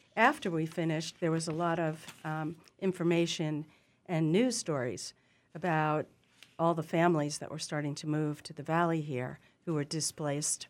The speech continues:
um, coming really from all over.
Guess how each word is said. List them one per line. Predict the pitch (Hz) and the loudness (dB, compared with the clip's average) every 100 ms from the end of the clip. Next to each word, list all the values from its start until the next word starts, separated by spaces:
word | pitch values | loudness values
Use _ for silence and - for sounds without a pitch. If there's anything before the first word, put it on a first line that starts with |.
| _ _ _ _ - _ | _ _ _ _ -20 _
um, | 160 160 143 151 - _ _ - | -4 0 0 -2 -6 _ _ -2
coming | 233 240 160 160 - | 2 4 4 0 -2
really | 180 196 165 | 2 4 4
from | 160 156 147 147 143 170 _ _ _ _ | 0 -2 -2 -2 -6 -16 _ _ _ _
all | 175 170 147 | 0 4 4
over. | 160 151 117 | 4 2 -2